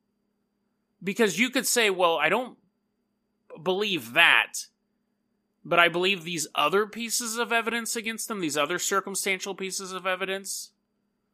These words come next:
But if the way they got that evidence was from the ghost story, I don't know what to believe. It's, it's interesting. It's an interesting debate. You have to wonder if this happens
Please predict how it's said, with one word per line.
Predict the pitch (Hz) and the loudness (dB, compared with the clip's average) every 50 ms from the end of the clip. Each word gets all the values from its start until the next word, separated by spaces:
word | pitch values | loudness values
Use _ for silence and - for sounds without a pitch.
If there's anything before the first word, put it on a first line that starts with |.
| _ _ _ _ _ _ _ _ | _ _ _ _ _ _ _ _
But | 143 139 190 190 190 190 - | -4 4 4 4 4 6 4
if | 196 190 185 - | 2 0 0 0
the | - 180 165 | 0 0 0
way | 147 147 180 185 202 214 | 2 4 4 6 6 4
they | 175 196 190 196 190 | 2 2 2 2 2
got | 165 143 151 139 143 160 156 - - 131 117 | 0 -4 -2 2 2 2 2 0 -6 -14 -2
that | 127 135 131 160 - - | 4 6 6 6 6 6
evidence | 196 208 196 214 214 233 226 - - - | 2 2 2 2 -2 -2 -4 -6 -4 -2
was | 165 147 - | -2 -2 -2
from | - - 180 165 165 156 | -2 0 0 0 0 0
the | 143 | -4
ghost | 120 110 - 151 180 185 - - | -6 -4 -2 -2 0 0 -2 -2
story, | - 220 226 226 214 151 | -2 0 0 0 0 2
I | 151 151 | 2 2
don't | - 175 | 2 2
know | 156 131 | 0 -4
what | 120 139 156 - | -4 -6 -6 -6
to | - 143 | -8 -12
believe. | 120 113 120 117 | -12 -10 -8 -8
It's, | 165 - - 185 | -8 -8 -8 -10
it's | 147 147 151 165 185 - - | -12 -12 -10 -10 -10 -10 -6
interesting. | 160 190 220 240 226 - 170 135 110 - - - 113 107 113 | -2 0 0 0 0 -2 -2 -2 -2 -2 -4 -8 -10 -14 -16
It's | 120 - - | -14 -12 -10
an | 175 | -8
interesting | 180 196 - 202 208 190 - - 208 180 165 151 | -8 -8 -6 -4 -4 -4 -4 -4 -6 -8 -6 -8
debate. | 143 123 143 151 131 95 78 - _ _ _ _ _ _ _ _ _ _ _ _ - | -8 -8 -8 -8 -8 -8 -10 -14 _ _ _ _ _ _ _ _ _ _ _ _ -4
You | 185 220 262 247 | 0 2 4 4
have | 208 262 294 330 - | 6 6 6 6 6
to | - 302 | 2 2
wonder | 254 254 262 277 240 | 2 4 4 4 4
if | - - - | 2 2 0
this | 233 202 - | 0 0 0
happens | - - - 190 180 180 - 208 202 196 196 185 - - | 0 0 4 4 4 4 2 -2 -4 -4 -6 -8 -8 -8